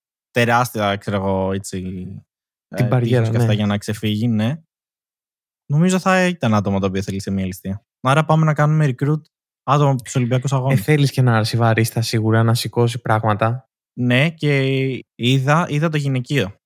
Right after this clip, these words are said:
Speaker 1: Σήμερα, δεν ξέρω, έχει και το αντρικό. Νομίζω μαζί τα έχει αυτά. Αλλά είδα κυρίως το γυναικείο, που σήκωσε εκατόν εξήντα κιλά. Και ούτε στο όνειρό μου δεν νομίζω θα μπορούσα να σηκώσω εκατόν εξήντα κιλά.
Speaker 2: Μεγάλο κύμα που αργεί να έρθει.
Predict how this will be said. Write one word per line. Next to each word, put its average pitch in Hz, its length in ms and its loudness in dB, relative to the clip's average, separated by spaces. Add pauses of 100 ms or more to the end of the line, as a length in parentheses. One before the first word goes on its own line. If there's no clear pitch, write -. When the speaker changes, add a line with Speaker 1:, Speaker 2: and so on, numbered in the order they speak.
(140)
Speaker 1:
Σήμερα, 123 480 -4
δεν 120 120 -4
ξέρω, 120 180 -2
έχει 117 80 -2
και - 100 -8
το 110 100 -6
αντρικό. 104 460 -2
Νομίζω 104 300 0
μαζί 107 200 2
τα 101 100 0
έχει 98 120 -2
αυτά. 95 260 -4
Αλλά 107 160 4
είδα 117 120 6
κυρίως 117 220 -2
το 123 60 -4
γυναικείο, 104 460 -2
που - 80 -12
σήκωσε 110 260 -6
εκατόν 110 220 2
εξήντα 113 220 -2
κιλά. 107 440 0 (840)
Και 98 1160 0 (680)
ούτε 143 160 -2
στο 147 120 0
όνειρό 143 240 4
μου 139 60 2
δεν 110 100 4
νομίζω 101 180 2
θα 101 80 -2
μπορούσα 101 180 -2
να 101 60 -4
σηκώσω 101 260 -6
εκατόν 98 200 -2
εξήντα 98 240 -8
κιλά. 98 180 -8 (200)
Speaker 2:
Μεγάλο 143 480 0
κύμα 143 420 0
που 131 120 -2
αργεί 120 280 0
να 143 100 0
έρθει. 135 540 -2